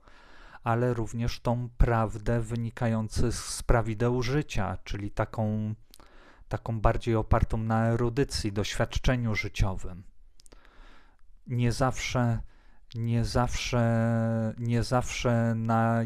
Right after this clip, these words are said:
jedno proste pytanie znajdziemy odpowiedź, takie jak na przykład, czym jest sens życia. Także, także tych, y, tych pytań może być wiele,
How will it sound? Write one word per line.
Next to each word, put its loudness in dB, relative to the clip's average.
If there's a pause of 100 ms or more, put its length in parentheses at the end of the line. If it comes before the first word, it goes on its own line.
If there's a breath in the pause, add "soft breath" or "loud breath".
jedno -2 (140)
proste 2
pytanie 2
znajdziemy 0
odpowiedź, -2
takie -4
jak -2
na -4
przykład, -4
czym 0
jest 0
sens -2
życia. -2 (1120 loud breath)
Także, -2
także -2
tych, -2
y, -2 (540 soft breath)
tych 0
pytań 2
może 0
być -4
wiele, 0